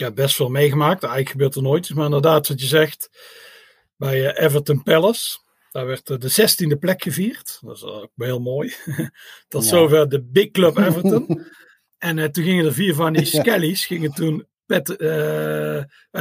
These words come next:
Speaker 1: gingen Vieira uitdagen. Nou, Vieira is een vrij grote gast, dus die dachten, "Shit, <laughs> dit is toch wel een foutje." Die waren heel bang.
Speaker 2: Ja.
Speaker 1: En, ehm, ja, dus daar, daar gebeurde het. En, eh, de keeper van Villa werd aangevallen.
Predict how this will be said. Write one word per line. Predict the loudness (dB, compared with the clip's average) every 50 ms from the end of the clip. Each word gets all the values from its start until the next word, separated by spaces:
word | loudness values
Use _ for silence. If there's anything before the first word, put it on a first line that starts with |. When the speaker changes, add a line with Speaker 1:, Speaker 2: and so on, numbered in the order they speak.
| -2 0 0 0 -2 -2 -2 -2 -4 -4
Speaker 1:
gingen | -4 -2 0 0 0
Vieira | 2 4 4 4 4 4 4 4 2 2 2
uitdagen. | 0 0 0 0 -2 -2 -4 -4 -6 -8 -8 -10 -10 -12 -14 -14
Nou, | -12 -12 -10 -10 -12 -14 -18 -20 -20 -20
Vieira | -14 -10 -6 -4 -2 -2 -2 -2 -4 -6
is | -6
een | -8 -8
vrij | -8 -6 -4 -2 -2
grote | 0 2 4 2 4 2 0 0
gast, | 2 2 2 2 0 -4
dus | -6 -6 -6
die | -6 -4
dachten, | -4 -6 -6 -6 -8 -6
"Shit, | -4 -2 -4 -4 -6 -8 -12 -12 -10 -12 -14 -16
<laughs> | _ -20 -20 -20 -20 _ -8
dit | -6 -6
is | -2 0
toch | 0 2
wel | 2 2 2 2
een | 2
foutje." | 2 2 4 4 2 0 -4 -6 -8 -8 -12 _ _ _ _ -20 -20 -20 -14 -10 -8 -8 -6
Die | -2 -2 0
waren | 2 2 2
heel | 2 2 2 0
bang. | 0 -2 -4 -6 -10 _ _ _ _ _ _ _ _ _ 2
Speaker 2:
Ja. | 4 6 6 6 4 0 -6 -16 -20 -20 -20 -16 -10
Speaker 1:
En, | -8 -6 -4 -4 -4
ehm, | -4 -2 -2 -2 -2 -2 -2 -4 -4 -4 -6 -8 -10 -16 _ _ _ _ -20 -20 -20 -20 _ _ _ _ _ _ _ _ _ _ -16 -14 _
ja, | -2 0 2 2
dus | 2 0 0 0
daar, | 2 2 2 2 0 -2 -4
daar | -2 0 2 4 4 4
gebeurde | 2 0 0 0 0 0 0 -2 -2
het. | -2 -2 -4 -8 -10 -12 -16 _ _
En, | -8 -6 -4 -4 -4
eh, | -4 -4 -4 -4 -4 -6 -6 -6 -6
de | -8 -4
keeper | -4 -4 -2 -2 -2
van | -4 -4 -4
Villa | -2 0 0 2 2
werd | 2 0 -2 -2
aangevallen. | -2 -2 -2 -2 -2 -2 0 0 0 0 -2 -6 -8